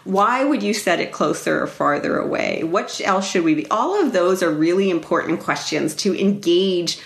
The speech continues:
all of us and on these issues that are so hard to talk about. It just gives entrance into this conversation. So I think to the extent to which we can just talk about it, if we got it right or wrong and why,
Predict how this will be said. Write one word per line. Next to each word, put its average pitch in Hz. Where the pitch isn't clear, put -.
all 175
of 165
us -
and 175
on 165
these 165
issues 190
that 156
are -
so 165
hard 151
to -
talk 147
about. 220
It 220
just 277
gives 214
entrance 202
into 151
this -
conversation. -
So 202
I 214
think 285
to 285
the 226
extent 202
to 226
which 175
we 180
can 190
just -
talk 175
about 160
it, 156
if 196
we 196
got 170
it 165
right 151
or 156
wrong 147
and 143
why, 151